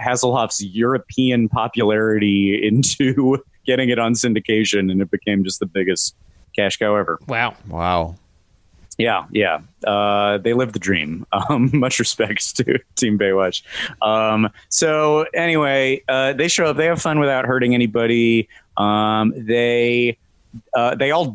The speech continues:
Speaker 1: dance a lot. Like, all the <laughs> lifeguards do a dance that somehow imparts safety. Um,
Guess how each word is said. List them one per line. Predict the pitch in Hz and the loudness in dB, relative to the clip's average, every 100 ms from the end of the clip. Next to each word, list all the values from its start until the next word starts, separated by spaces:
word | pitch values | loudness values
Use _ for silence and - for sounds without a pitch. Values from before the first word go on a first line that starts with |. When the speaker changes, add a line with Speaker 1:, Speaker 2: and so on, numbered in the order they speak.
| - | -2
Speaker 1:
dance | 104 139 185 - - | 0 0 0 -2 0
a | |
lot. | 180 185 196 202 277 | 2 2 2 0 -2
Like, | - 139 123 - | 0 0 -2 -2
all | 139 | -2
the | 143 | 2
<laughs> | 127 | 2
lifeguards | 143 - 214 202 196 - - | 2 -2 -2 -2 -2 -2 -2
do | - 214 | -2 0
a | 185 - | 0 0
dance | 147 156 - - - - | -2 0 -2 -4 -4 -4
that | 165 | -2
somehow | - 170 170 | 0 2 2
imparts | 165 165 170 170 - | 0 0 0 0 0
safety. | 180 180 - 185 185 - - - 120 | 0 0 0 2 2 -2 -14 -6 0
Um, | 127 131 135 147 | 2 2 2 2